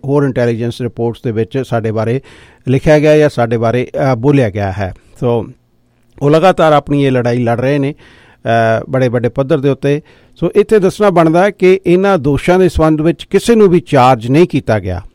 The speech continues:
ਇਹ ਮਾਮਲਾ ਇਸ ਸਮੇਂ ਅਦਾਲਤ ਦੇ ਵਿਚਾਰ ਅਧੀਨ ਹੈ ਕਿ ਇਸ ਲਈ ਇਹਨਾਂ ਦੋਵਾਂ ਵੱਲੋਂ ਕੋਈ ਟਿੱਪਣੀ ਨਹੀਂ ਕੀਤੀ ਗਈ। ਪਬਲਿਕ ਸੇਫਟੀ ਮੰਤਰੀ ਬਿਲ ਬਲੇਅਰ ਦੇ ਆਫਿਸ ਵੱਲੋਂ ਵੀ ਇਸੇ ਕਾਰਨ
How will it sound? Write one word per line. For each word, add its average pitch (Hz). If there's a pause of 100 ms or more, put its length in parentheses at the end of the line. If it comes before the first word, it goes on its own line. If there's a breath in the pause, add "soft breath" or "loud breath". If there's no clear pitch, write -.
(120)
ਇਹ 151
ਮਾਮਲਾ 160
ਇਸ 160
ਸਮੇਂ 165
ਅਦਾਲਤ 139
ਦੇ 151
ਵਿਚਾਰ 135
ਅਧੀਨ 139
ਹੈ 139
ਕਿ 160
ਇਸ 160
ਲਈ 160
ਇਹਨਾਂ 151
ਦੋਵਾਂ 143
ਵੱਲੋਂ 139
ਕੋਈ 233
ਟਿੱਪਣੀ 151
ਨਹੀਂ 131
ਕੀਤੀ 123
ਗਈ। 151 (420 loud breath)
ਪਬਲਿਕ 143
ਸੇਫਟੀ 160
ਮੰਤਰੀ 156
ਬਿਲ 131
ਬਲੇਅਰ 143
ਦੇ 147
ਆਫਿਸ 127
ਵੱਲੋਂ 147
ਵੀ 156
ਇਸੇ 175
ਕਾਰਨ 131